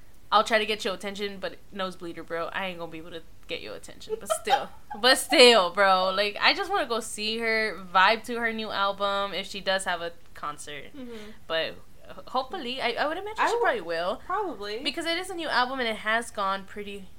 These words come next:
Speaker 1: pretty big.
Speaker 2: Isn't it
Speaker 1: Number
Speaker 2: isn't it
Speaker 1: one,
Speaker 2: number one
Speaker 1: I
Speaker 2: for
Speaker 1: believe.
Speaker 2: Latin artists?
Speaker 1: Yes.
Speaker 2: Yeah.
Speaker 1: Yeah, so I think she will, hopefully. And if she does, Carol, I doubt you'll even fucking hear this, but if you do,
Speaker 2: <laughs>
Speaker 1: please,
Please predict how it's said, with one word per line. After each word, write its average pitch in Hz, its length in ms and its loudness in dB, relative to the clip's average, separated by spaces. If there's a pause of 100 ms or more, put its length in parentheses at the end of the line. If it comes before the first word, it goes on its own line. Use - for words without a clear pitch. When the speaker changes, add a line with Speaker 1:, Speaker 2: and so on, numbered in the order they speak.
(280)
Speaker 1:
pretty 196 280 -12
big. 180 380 -8 (400)
Speaker 2:
Isn't 302 320 -6
it 339 340 -6
Speaker 1:
Number 226 280 2
Speaker 2:
isn't 196 120 2
it - 20 2
Speaker 1:
one, 190 140 2
Speaker 2:
number 240 260 -2
one 240 400 -6 (240)
Speaker 1:
I - 80 -8
Speaker 2:
for 214 80 -4
Speaker 1:
believe. 220 140 -4
Speaker 2:
Latin 220 240 -4
artists? 233 520 -8
Speaker 1:
Yes. 190 220 -12
Speaker 2:
Yeah. 226 200 -10 (360)
Speaker 1:
Yeah, 185 240 -8
so 180 320 -6 (400)
I 240 140 0
think 403 180 -8
she 269 160 -8
will, 185 240 -2
hopefully. 285 580 -6
And 254 160 -2
if 247 140 -2
she 262 160 -8
does, 247 440 -2
Carol, 233 420 2 (120)
I 202 140 2
doubt 202 260 4
you'll 220 160 -2
even 214 200 -8
fucking 214 300 -8
hear 214 160 -8
this, 208 220 -8
but 185 260 -8 (120)
if 208 160 -8
you 240 160 0
do, 466 380 2 (220)
Speaker 2:
<laughs> - 200 -14
Speaker 1:
please, 269 680 2